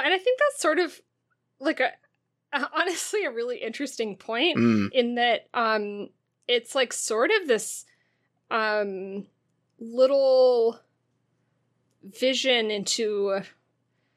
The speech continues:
Speaker 1: I don't know, 'cause the whole point of Angela, or at least Edward's conception of her, is that she's perfect, right?
Speaker 2: Mm-hmm.
Speaker 1: She's, like, this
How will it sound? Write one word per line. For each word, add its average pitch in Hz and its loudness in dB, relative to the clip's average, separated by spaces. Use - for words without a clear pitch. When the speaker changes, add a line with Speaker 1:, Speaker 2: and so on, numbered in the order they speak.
Speaker 1:
I 302 0
don't 330 0
know, 233 2
'cause 269 -8
the 240 0
whole 320 -2
point 302 -4
of 220 -4
Angela, 214 -4
or 202 -2
at 214 -6
least 240 -2
Edward's 220 0
conception 202 -6
of 175 -12
her, 151 -6
is 233 0
that 240 2
she's - -2
perfect, - -4
right? - 4
Speaker 2:
Mm-hmm. 101 0
Speaker 1:
She's, 240 -4
like, 208 -2
this - -4